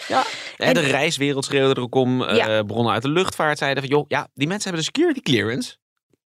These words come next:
Speaker 1: Zet ze in."
Speaker 2: Zet ze in. En dan steeds weer, "Het leger is daar niet voor." Maar goed, we, ook op dit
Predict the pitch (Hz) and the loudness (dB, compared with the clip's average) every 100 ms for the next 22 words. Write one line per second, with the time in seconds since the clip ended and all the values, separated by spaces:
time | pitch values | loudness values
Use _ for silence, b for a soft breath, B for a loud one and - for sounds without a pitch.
0 | _ 123 123 196 370 - - - 233 294 | _ -4 0 0 0 -2 -4 -4 -4 -2
1 | - _ - 214 233 - 226 240 214 170 | -4 _ -4 0 0 0 0 2 2 2
2 | - 202 196 175 180 - 175 202 208 196 | 0 0 2 2 2 2 2 2 2 2
3 | - 185 208 214 220 - 214 185 190 190 | 2 2 4 4 0 -4 -4 0 0 2
4 | 185 170 - 160 165 170 B B B B | 0 -2 0 2 4 2 B B B B
5 | 208 - 262 - - 196 - - - - | -2 2 2 2 -2 -4 -4 -10 -10 0
6 | 269 294 220 185 302 - | 2 4 2 4 2 2